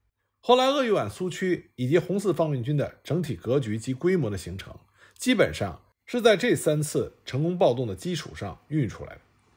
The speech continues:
不仅黄麻暴动有我们所描述的那种半自发性的特点，其实周维炯、李提云、萧芳、詹谷堂、袁汉明、戚德伟他们这些革命知识分子所参与领导的商南暴动，舒传贤、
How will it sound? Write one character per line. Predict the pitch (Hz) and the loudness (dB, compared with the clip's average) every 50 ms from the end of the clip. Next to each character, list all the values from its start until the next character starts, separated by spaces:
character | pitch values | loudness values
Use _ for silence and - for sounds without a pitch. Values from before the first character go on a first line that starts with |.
| _ _ _ _ _ _ | _ _ _ _ _ _
不 | _ - 311 | _ 2 2
仅 | 285 220 170 131 | 4 4 2 0
黄 | - - 139 170 | 0 -2 -2 2
麻 | 202 214 214 | 2 2 4
暴 | 208 220 196 131 | 4 4 4 4
动 | 123 147 175 175 151 - _ _ _ | 2 0 -2 -4 -6 -12 _ _ _
有 | - 143 165 | 2 4 4
我 | 180 | 6
们 | 165 170 175 | 6 4 2
所 | - - 107 | 0 -2 -2
描 | 95 101 101 101 131 | -2 -2 -4 -2 -2
述 | 147 - 175 | -2 -2 -2
的 | 151 131 | -2 0
那 | 135 139 123 | 0 -2 -2
种 | 98 90 - - - - - | -4 -6 -10 -14 -18 -4 0
半 | - 175 147 | 2 2 2
自 | 131 - 160 156 | 2 0 0 0
发 | - 165 156 | 0 0 -2
性 | 151 - 165 | -2 -4 -6
的 | 120 95 | -8 -8
特 | - - - | -10 -10 -12
点， | - - - - _ _ _ _ _ _ _ _ _ _ _ _ | -12 -12 -16 -20 _ _ _ _ _ _ _ _ _ _ _ _
其 | - - 214 | 0 4 6
实 | 220 240 | 6 6
周 | 226 240 240 247 | 6 6 6 8
维 | 240 240 240 | 8 6 4
炯、 | - - - 71 - 76 73 - _ | 2 -4 -6 -6 -6 -10 -12 -12 _
李 | - - 117 | -6 -6 -4
提 | 110 185 196 180 | -4 -4 -4 -2
云、 | 135 98 101 117 131 127 - | -2 -2 -4 -4 -6 -8 -12
萧 | - - - 165 170 | -8 -2 0 2 2
芳、 | 165 165 170 170 165 165 - _ _ | 2 4 2 2 2 0 -6 _ _
詹 | - 180 185 175 | -2 -2 0 0
谷 | 127 90 | -2 -4
堂、 | 87 - - 80 90 113 131 - _ _ | -8 -10 -12 -10 -10 -10 -10 -12 _ _
袁 | - 117 135 147 | -6 -2 -2 0
汉 | 151 170 139 | 2 0 0
明、 | 107 80 73 85 113 - _ | -2 -4 -8 -8 -10 -12 _
戚 | - - - | -10 -2 0
德 | 175 190 190 | 2 2 4
伟 | 147 - - - - _ _ _ - - _ | 2 0 -4 -8 -18 _ _ _ -20 -20 _
他 | - - 220 | 2 4 4
们 | 233 202 | 4 6
这 | 185 180 | 6 4
些 | 135 - 151 147 | 4 4 2 0
革 | 139 156 | 2 2
命 | 156 175 165 | 0 0 0
知 | - 196 | 2 2
识 | 185 | 2
分 | 165 147 180 156 113 | 2 2 0 -2 -2
子 | - - 58 - _ | -4 -10 -14 -20 _
所 | _ - - 110 | _ -8 -8 -8
参 | - - - 175 180 | -4 -2 0 2 2
与 | 165 131 | 2 2
领 | 104 104 135 | 0 -2 -2
导 | 147 120 71 52 | -4 -4 -4 -8
的 | 50 - - - | -12 -16 -18 -14
商 | - - 165 170 | -6 -2 -2 0
南 | 156 123 135 | 0 0 0
暴 | 139 131 98 | 0 0 0
动， | - 107 87 - _ _ _ _ _ _ _ _ _ _ _ _ | -2 -6 -10 -10 _ _ _ _ _ _ _ _ _ _ _ _
舒 | - - 269 | -2 4 6
传 | 233 247 262 | 6 6 6
贤、 | 208 - 147 123 139 160 170 143 | 4 0 -2 0 0 0 -2 -2